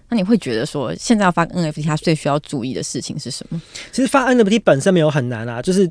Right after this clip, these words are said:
Speaker 2: 一般你也可以去 OpenSea 上面发。
Speaker 1: 嗯。
Speaker 2: OpenSea 就是全世界最大的这个N F T的交易平台。其实你只要设计好一个图档，
Speaker 1: 嗯。
Speaker 2: 你给它上传，然后文案写好，然后卖多少，
Speaker 1: 嗯。
Speaker 2: 多少钱，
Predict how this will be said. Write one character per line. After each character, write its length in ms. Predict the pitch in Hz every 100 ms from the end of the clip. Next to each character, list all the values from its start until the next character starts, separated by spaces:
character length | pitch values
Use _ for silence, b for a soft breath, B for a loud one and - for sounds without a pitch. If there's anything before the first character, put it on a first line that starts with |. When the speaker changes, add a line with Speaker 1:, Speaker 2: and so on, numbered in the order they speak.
| -
Speaker 2:
一 80 | -
般 220 | 170 165
你 60 | 165
也 100 | 139
可 80 | 143
以 60 |
去 100 | 127
OpenSea 480 | - 147 151 147 160
上 120 | 143
面 120 | 135 127
发。 260 | - 113 -
Speaker 1:
嗯。 220 | 180 160
Speaker 2:
OpenSea 320 | 196 214 214
就 100 | 180
是 100 | 180
全 160 | 175 143
世 140 | 175
界 140 | 160 151
最 100 | 143
大 160 | 147
的 60 | 123
这 80 | 135
个 80 |
N 120 | 156 156
F 120 | 127
T 80 | 143
的 80 | 127
交 180 | 131
易 80 | 135
平 240 | - - 135
台。 160 | 135
其 120 | 139 226
实 80 |
你 100 | 277
只 80 | 160
要 120 | 220
设 180 | 214 233
计 160 | 202 185
好 140 | 151
一 40 | 139
个 80 |
图 200 | 151 139
档， 180 | 135 151 - B B
Speaker 1:
嗯。 100 | 165
Speaker 2:
你 80 |
给 80 | 160
它 80 | 160
上 300 | 156 208 147
传， 240 | - 123
然 100 | 139
后 280 | 165 160 156 -
文 180 | 139 170
案 200 | 170 131
写 240 | - 131
好， 260 | 131 143 -
然 140 | 143 151
后 60 |
卖 200 | 180 165
多 160 | 135 156
少， 140 | 127
Speaker 1:
嗯。 40 | -
Speaker 2:
多 100 | 160
少 120 | 143
钱， 240 | - 147